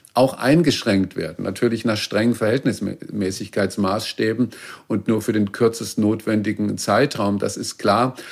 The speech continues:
Aber generell ist es zunächst einmal nicht zu kritisieren, dass zugunsten eines anderen Rechtes, zum Beispiel, dass Kinder ja auch vor Ansteckungen geschützt werden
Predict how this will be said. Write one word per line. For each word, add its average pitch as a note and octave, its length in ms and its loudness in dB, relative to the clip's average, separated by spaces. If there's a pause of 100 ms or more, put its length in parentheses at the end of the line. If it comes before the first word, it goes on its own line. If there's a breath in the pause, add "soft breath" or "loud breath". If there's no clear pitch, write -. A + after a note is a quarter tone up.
(120 loud breath)
Aber A2+ 220 4
generell B2 640 6
ist D#3+ 160 0
es - 140 -8
zunächst B2+ 400 2
einmal A2+ 400 2
nicht B2 400 2
zu D3+ 120 2
kritisieren, C3 840 2
dass D3 460 0 (260 soft breath)
zugunsten C#3 760 2
eines A2+ 400 -2
anderen D3+ 520 4
Rechtes, - 640 -6
zum G#2+ 160 -4
Beispiel, G#2+ 380 2
dass G2+ 240 -2
Kinder E3 440 2
ja - 160 -6
auch G3 140 0
vor - 180 -6
Ansteckungen G#2+ 640 0
geschützt G#2+ 520 -2
werden A2+ 320 4